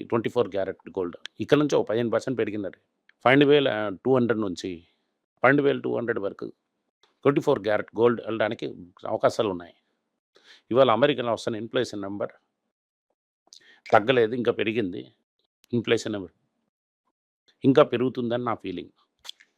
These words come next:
ఆ సమయంలో Fed లేకుండా రేటు కట్ చేస్తారంటే ఇంకా గోల్డ్ ఇంకా గల్లీలా పెరుగుతుంది,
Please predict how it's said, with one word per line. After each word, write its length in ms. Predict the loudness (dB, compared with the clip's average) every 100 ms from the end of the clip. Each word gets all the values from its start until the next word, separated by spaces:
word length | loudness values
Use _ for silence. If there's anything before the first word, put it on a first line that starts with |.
| _ _ _ -14 -14 _ _ _ 2
ఆ 80 | 2
సమయంలో 440 | 2 0 0 0
Fed 260 | 0 -2 -2
లేకుండా 420 | -4 -4 -6 -8
రేటు 300 | -2 0 0
కట్ 200 | -4 -6 -2
చేస్తారంటే 560 | -2 -2 -8 -8 -12 -18 _ _ _ _ -4
ఇంకా 180 | 0 0
గోల్డ్ 300 | 2 2 2
ఇంకా 140 | 0
గల్లీలా 400 | 0 -2 0 2
పెరుగుతుంది, 520 | 2 -2 -4 -6 -14